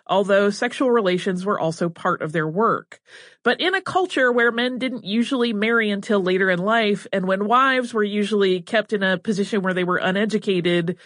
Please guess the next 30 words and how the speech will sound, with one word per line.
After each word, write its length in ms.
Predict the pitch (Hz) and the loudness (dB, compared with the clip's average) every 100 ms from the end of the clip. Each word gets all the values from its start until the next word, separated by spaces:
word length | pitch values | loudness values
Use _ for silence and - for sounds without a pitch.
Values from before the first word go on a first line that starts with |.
| - - | -18 -6
and 140 | 196 | -2
restricted 580 | 196 - - 214 220 175 | 0 -2 -2 -2 0 0
to 80 | 190 | -2
home 280 | - 415 339 | 0 0 2
life 280 | 226 185 | 0 0
most 280 | 190 180 180 | 0 -2 -2
of 60 | 165 | -6
the 80 | 170 | -4
time, 600 | 175 151 156 160 175 208 - - - 262 | -4 -2 -2 -4 -6 -8 -16 -20 -8 -6
hetaira 480 | - 427 415 392 - | 0 2 4 4 2
offered 460 | 240 269 277 247 | 0 2 -2 -2
the 180 | 226 240 | -4 -2
opportunity 680 | 220 220 233 359 339 285 269 | -2 -2 -4 -4 -2 -2 -2
to 140 | 247 | -2
spend 300 | 226 190 175 | -4 -4 -4
time 280 | - 226 233 | 0 0 2
with 140 | 208 180 | 0 0
a 60 | |
woman 400 | 180 262 269 254 | 2 2 2 0
who 160 | 226 185 | 0 0
was 180 | 160 175 | 0 0
knowledgeable 720 | 208 226 233 226 220 214 - | 2 2 0 0 2 2 0
and 140 | 190 | -4
could 160 | 185 175 | -6 -6
discuss 440 | 180 - 151 160 | -6 -6 -6 -6
the 180 | - - | -4 -4
issues 340 | 160 - 165 156 | -6 -4 -6 -6
of 120 | 139 | -8
the 80 | 147 | -4
day. 520 | 180 175 139 104 | 0 0 -2 -6